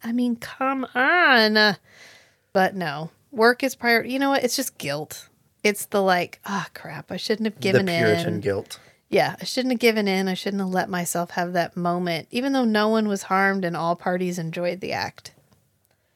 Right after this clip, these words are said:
Speaker 1: I shouldn't have let myself do it. Well,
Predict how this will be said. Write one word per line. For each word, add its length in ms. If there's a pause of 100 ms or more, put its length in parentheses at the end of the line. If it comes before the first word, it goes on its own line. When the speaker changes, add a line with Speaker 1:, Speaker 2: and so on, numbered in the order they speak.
(160)
Speaker 1:
I 100
shouldn't 280
have 100
let 160
myself 460
do 140
it. 160 (1080)
Well, 400